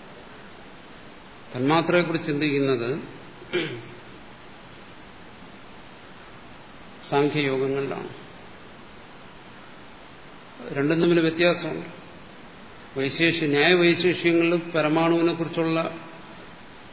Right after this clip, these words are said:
ആ നിഗമനം എന്ന് പറയുന്നത് അത് തികച്ചും ബാഹ്യമാണ്. അവർ പറയുന്നത് എന്താണ്?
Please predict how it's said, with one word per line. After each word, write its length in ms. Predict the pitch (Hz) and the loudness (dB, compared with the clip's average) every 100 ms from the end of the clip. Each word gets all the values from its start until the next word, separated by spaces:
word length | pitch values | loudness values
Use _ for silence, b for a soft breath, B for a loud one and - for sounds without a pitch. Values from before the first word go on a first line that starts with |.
| - - | -16 -6
ആ 100 | 147 151 | 0 2
നിഗമനം 500 | 147 147 160 165 165 165 | 4 6 6 8 6 6
എന്ന് 140 | 160 | 4
പറയുന്നത് 460 | 156 156 151 156 165 175 | 4 2 2 2 0 0
അത് 140 | 160 160 | -2 -2
തികച്ചും 360 | 160 165 175 | -2 0 0
ബാഹ്യമാണ്. 600 | 151 156 151 170 147 131 120 - - - - - - - - - - - - - - - - - - - - | 6 6 6 2 0 -2 -6 -14 -18 -18 -18 -20 -20 -20 -20 -20 -20 -18 -18 -20 -20 -20 -20 -20 -20 -16 -4
അവർ 160 | 165 165 | 0 4
പറയുന്നത് 400 | 165 165 165 156 | 4 6 6 6
എന്താണ്? 300 | 151 151 | 4 4